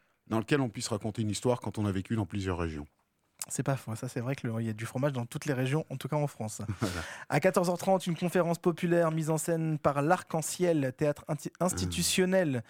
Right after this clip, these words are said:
Speaker 2: Euh, qu'est-ce que c'est, du coup, ce, ce, ce débat-là, ce, ce, comment ça dire, ce, cette conférence populaire, du coup ?
Speaker 1: Cette conférence populaire, c'est une, euh, c'est une réflexion proposée aux gens sur le thème « Qu'est-ce que philosopher ?»,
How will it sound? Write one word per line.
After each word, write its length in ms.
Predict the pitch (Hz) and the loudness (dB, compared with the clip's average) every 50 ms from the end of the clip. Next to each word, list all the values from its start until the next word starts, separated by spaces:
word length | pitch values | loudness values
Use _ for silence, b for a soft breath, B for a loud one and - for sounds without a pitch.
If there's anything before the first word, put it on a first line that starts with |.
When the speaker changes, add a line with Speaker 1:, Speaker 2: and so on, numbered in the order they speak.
| B B B B B B | B B B B B B
Speaker 2:
Euh, 200 | 131 131 131 131 | 0 0 2 0
qu'est-ce 140 | - 156 - | 0 -2 -2
que 80 | - | -2
c'est, 120 | 143 - 151 | -2 -2 -2
du 120 | 135 135 | -2 -4
coup, 140 | - - 147 | -6 -6 -6
ce, 300 | - - 127 120 117 117 | -4 -2 0 0 0 -2
ce, 560 | 117 - 120 117 113 110 107 107 107 107 107 110 107 107 113 117 - _ _ _ _ _ _ _ _ _ _ - - - | -2 -4 -4 -2 -2 -2 -2 -2 -2 -4 -4 -4 -6 -6 -8 -10 -12 _ _ _ _ _ _ _ _ _ _ -16 -14 -8
ce 120 | - - 139 | -4 -2 -2
débat-là, 480 | 117 123 120 120 123 127 131 135 135 | 0 0 0 0 0 0 0 0 -2
ce, 360 | 139 - - 127 120 117 113 113 110 107 107 107 110 120 - _ _ _ _ _ _ _ _ _ _ _ _ _ _ _ _ _ _ - - _ _ _ _ _ _ _ _ _ _ _ _ _ _ _ _ _ _ _ _ _ - | -2 -2 -2 -2 -2 -2 -2 -4 -4 -6 -6 -8 -8 -10 -12 _ _ _ _ _ _ _ _ _ _ _ _ _ _ _ _ _ _ -20 -20 _ _ _ _ _ _ _ _ _ _ _ _ _ _ _ _ _ _ _ _ _ -14
ce, 160 | - - - | -10 -8 -8
comment 200 | 123 - 120 113 | -8 -6 -6 -6
ça 120 | 117 123 117 | -6 -6 -6
dire, 180 | 113 117 117 135 | -6 -8 -8 -6
ce, 520 | - - - 139 123 120 120 120 120 127 131 | -4 -2 -2 0 0 0 -2 -4 -4 -4 -4
cette 180 | 131 - 131 - | -2 -2 -4 -2
conférence 420 | - 151 139 - 156 131 143 147 | -4 -4 0 2 2 2 2 0
populaire, 420 | - 156 139 - - 147 165 185 190 | 0 -2 -4 -2 -2 -2 -2 -2 -2
du 120 | 160 151 | -4 -4
coup ? 160 | - 185 190 196 | -2 -2 -2 0
Speaker 1:
Cette 200 | - 139 139 127 | 2 2 2 4
conférence 420 | 170 165 135 - 165 156 156 147 | 2 2 4 4 2 2 2 0
populaire, 460 | - - 135 117 139 139 175 202 185 147 | -4 -8 -6 -4 -4 -2 -2 -2 -2 -4
c'est 300 | - - - 135 131 - _ _ _ - - | -4 -2 0 0 0 -2 _ _ _ -4 -2
une, 260 | 131 123 127 123 123 | 0 2 2 2 2
euh, 960 | 120 117 117 117 113 113 110 110 110 107 104 104 101 101 98 95 95 90 87 82 - - - | 2 0 0 0 0 0 -2 -2 -2 -2 -4 -4 -4 -6 -6 -8 -8 -10 -12 -14 -16 -12 -8
c'est 160 | - 98 - | -8 -4 0
une 100 | 131 127 | 2 2
réflexion 520 | 127 135 - - 143 123 - - 131 135 135 | 2 2 0 0 -2 -2 0 0 0 0 0
proposée 440 | - - 117 - - 117 104 113 120 | 0 -4 -6 -4 -2 -2 0 2 2
aux 100 | 117 113 | 2 2
gens 240 | 107 127 131 127 | 2 2 2 2
sur 340 | 113 - - - 143 143 131 | 0 -2 -2 0 2 2 2
le 140 | 123 120 120 | 2 0 -2
thème « 220 | - 139 135 131 - | 0 -2 -2 -2 -2
Qu'est-ce 180 | - 127 120 | -2 -4 -4
que 120 | - - 120 | -4 -4 -4
philosopher ?», 800 | - - 113 110 110 113 101 113 110 - - 139 151 170 196 | -4 -6 -6 -4 -2 -2 0 0 0 2 2 4 4 2 0